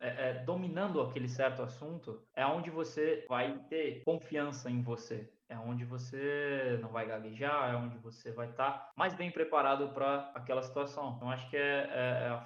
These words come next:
falta de, dessa, essa insegurança, né? Essa falta de confiança,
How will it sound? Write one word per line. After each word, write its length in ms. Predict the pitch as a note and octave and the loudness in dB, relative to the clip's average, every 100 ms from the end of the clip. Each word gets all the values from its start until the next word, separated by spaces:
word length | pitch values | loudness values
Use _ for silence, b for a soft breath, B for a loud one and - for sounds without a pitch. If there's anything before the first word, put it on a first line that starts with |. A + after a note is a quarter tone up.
| - | 0
falta 640 | C#3 E3 - C#3+ A#2+ G#2+ - | 2 2 2 0 0 0 -6
de, 160 | A2 | -8
dessa, 640 | A2 A2 A2 A#2 A2 A2 A2 - | -6 -6 -6 -8 -8 -8 -12 -8
essa 260 | B2 B2 D3 | -6 -6 -8
insegurança, 720 | - D3+ B2+ A#2+ F3+ F3+ B2+ | -2 -2 0 0 0 -2 -2
né? 120 | B2 | -2
Essa 180 | B2 A2+ | -4 -4
falta 380 | - D3 C3+ | 0 0 0
de 100 | B2 | -6
confiança, 840 | - B2 B2 A#2 A#2+ D#3 - B2+ | -6 -6 -6 -4 -6 -6 -8 -10